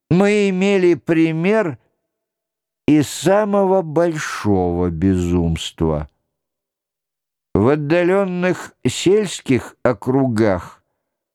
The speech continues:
куда не проник ещё свет философских учений, где неортодоксальное устройство духовенства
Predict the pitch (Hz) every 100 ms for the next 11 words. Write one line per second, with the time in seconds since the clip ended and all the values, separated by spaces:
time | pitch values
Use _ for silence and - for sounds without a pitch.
0 | _ - 156 180 196 202 - 185 208 202
1 | 208 214 139 127 131 131 - - 135 -
2 | - - - 151 165 147 - - 127 135
3 | 135 - 139 - - 123 - 135 - 185
4 | 196 165 104 - _ _ _ - - -
5 | 110 123 185 208 - 143 156 185 214 226
6 | 220 196 - 202 208 202 - - 196 185
7 | 175 170 170 170 175 160 - 165 180 175
8 | - 156 165 151 165 - 170 165 160 165
9 | 131 110 - 117 117